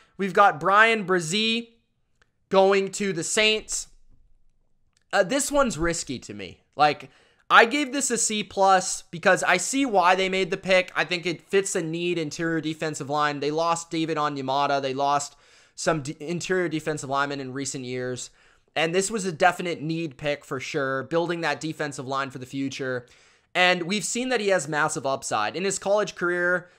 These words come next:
you know, first team all A C C, right, as a true freshman not that long ago. But he's been through everything, right? He's been through issues with his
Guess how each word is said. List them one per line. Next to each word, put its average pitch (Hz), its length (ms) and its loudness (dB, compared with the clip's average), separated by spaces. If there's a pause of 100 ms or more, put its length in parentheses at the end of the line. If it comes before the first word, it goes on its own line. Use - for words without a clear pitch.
you 156 60 -8
know, 156 460 2 (220)
first 202 400 2
team 196 200 0
all 180 720 2
A 180 160 0
C 175 220 -6
C, 175 480 -6 (200)
right, 156 320 0
as 165 260 4
a 175 120 0
true 190 340 -6
freshman 180 720 0 (280)
not 160 220 2
that 156 200 4
long 151 260 0
ago. 165 420 0 (220)
But 165 100 -2
he's 180 160 -2
been 214 540 0
through 190 520 0
everything, 139 680 0
right? 131 340 -2 (200)
He's 180 240 -6
been 196 300 2
through 185 420 2 (760)
issues 190 680 2
with 160 380 2 (380)
his 156 180 -4